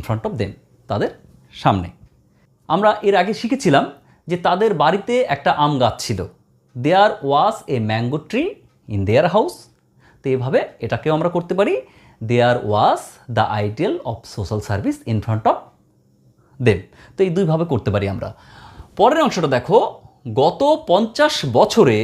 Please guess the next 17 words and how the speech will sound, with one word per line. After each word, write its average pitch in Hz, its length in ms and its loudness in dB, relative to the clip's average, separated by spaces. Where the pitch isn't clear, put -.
কলকাতার 247 580 2
মেয়েদের 208 400 0
সামনে 170 440 2
উপার্জনের 202 680 4
কত 190 180 -4
পথই 285 360 0
যে 302 60 2
খুলে 247 300 0
গেছে, 123 300 2
তার 175 240 6
পুরো 254 240 -2
হিসেব 214 340 -4
দেওয়া 143 220 6
সম্ভব 139 360 -4
নয়। 127 220 4
অনেক 285 240 -2
বড় 127 140 4